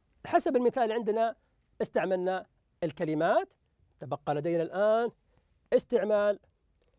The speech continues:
الأعداد. الأعداد سبعة ناقص واحد، لاحظ كيف حولنا هذه العبارة اللفظية إلى عبارة عددية.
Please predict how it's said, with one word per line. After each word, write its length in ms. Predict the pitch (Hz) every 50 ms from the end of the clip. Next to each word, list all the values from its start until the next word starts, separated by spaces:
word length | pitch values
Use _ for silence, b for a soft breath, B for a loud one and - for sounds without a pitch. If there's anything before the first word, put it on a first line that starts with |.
| _ _ _ _ -
الأعداد. 360 | 233 247 156 139 117 82 - _ _ _ _ _ _ _ _ _ _ _ _ _ -
الأعداد 420 | 135 139 - 160 320 349 311 131 - _ _ _ _ _ _ _
سبعة 280 | - - 208 170 165 196
ناقص 320 | 214 208 - 208 - -
واحد، 320 | 381 440 - - 160 123 - _ _ _ _ _ _ _ _ _
لاحظ 300 | 156 180 202 - 208 165 - - _
كيف 420 | - 339 370 349 226 131 - - _ _ _ _ _ _ _ _ _
حولنا 720 | - - 233 247 240 381 440 440 392 294 220 165 180 208
هذه 220 | 196 170 180 180 190
العبارة 380 | 185 - 190 185 226 214 190
اللفظية 580 | 175 170 175 170 - 196 240 226 185 147 117 - _ _ _ _ _ _ _ _ -
إلى 140 | 165 165 175
عبارة 380 | 147 156 156 170 175 165 147 147
عددية. 720 | 123 143 139 160 151 160 277 285 220 165 165 269 339 -